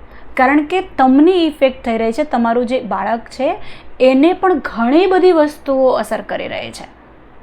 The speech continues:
અને તમને નથી ખબર કે એ, પણ કાઉન્સેલરને ખબર છે કે કયા પોઇન્ટથી કયું ડોટ કનેક્ટેડ છે અને ક્યાં સુધી જશે. રાઈટ? તો આજના વીડિયોનો કહેવાનો પર્પઝ એ છે, અ, in short,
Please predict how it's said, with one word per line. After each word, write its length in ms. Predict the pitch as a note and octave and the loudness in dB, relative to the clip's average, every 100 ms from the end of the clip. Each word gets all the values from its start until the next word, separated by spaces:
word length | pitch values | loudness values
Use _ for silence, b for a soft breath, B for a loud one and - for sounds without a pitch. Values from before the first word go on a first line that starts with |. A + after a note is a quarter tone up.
| - - - - - B - | -20 -20 -20 -20 -20 B -4
અને 220 | B3 C4 E4 | 0 2 2
તમને 520 | - B3+ B3+ D4 G#4 | 2 4 6 6 6
નથી 360 | E4+ D#4 G4+ | 4 4 0
ખબર 520 | G#4+ C4 G#3+ G#3 D4+ - B B B - | 0 -2 0 -2 -4 -6 B B B -2
કે 280 | D4+ F#4 - | 0 0 -2
એ, 260 | C4+ C#4+ - | -2 -2 -2
પણ 140 | - F4 | 0 0
કાઉન્સેલરને 680 | F4 D#4 F4 G4 F#4+ F4+ F4+ | 4 4 4 4 4 4 2
ખબર 320 | D#4+ D4+ D#4 | 2 4 2
છે 160 | F4 | 0
કે 100 | F#4+ | -6
કયા 420 | A4 - C4 C#4+ E4+ | -6 0 4 4 4
પોઇન્ટથી 440 | - C#4+ C#4+ C#4+ | 2 0 0 -2
કયું 480 | - B3+ C#4 E4 G#3+ | -2 0 2 0 0
ડોટ 280 | A#3 B3+ - | 2 0 0
કનેક્ટેડ 520 | A#3 A3+ - G#3+ F#3 | -4 -4 -8 -8 -8
છે 160 | - - - - - - - | -10 -12 -12 -14 -10 -10 -2
અને 240 | B3+ D4 D4 | 0 0 -2
ક્યાં 160 | A3+ G3+ | -6 -8
સુધી 240 | G3+ G3+ | -12 -14
જશે. 420 | - G#3 - - - - - - - - - - - | -14 -14 -16 -18 -18 -16 -16 -16 -18 -18 -16 -16 -4
રાઈટ? 200 | A#3 E4+ - B B - | -2 -2 -6 B B 2
તો 180 | D4 E4+ | 4 4
આજના 520 | - A#3+ C4 C#4+ F#4 | 4 4 4 4 4
વીડિયોનો 360 | D4+ B3+ D4+ E4 | 2 2 2 2
કહેવાનો 380 | B3+ B3 C#4 | 2 2 2
પર્પઝ 420 | D4 C4 C4 C4 A#3 | 2 -2 0 -2 -2
એ 120 | G3+ | -6
છે, 280 | G#3 C4+ D#4+ - - - | -4 -6 -6 -14 -16 -10
અ, 280 | - - A#3 | -10 -8 -6
in 60 | |
short, 300 | G3+ - G#3 | -6 -4 -4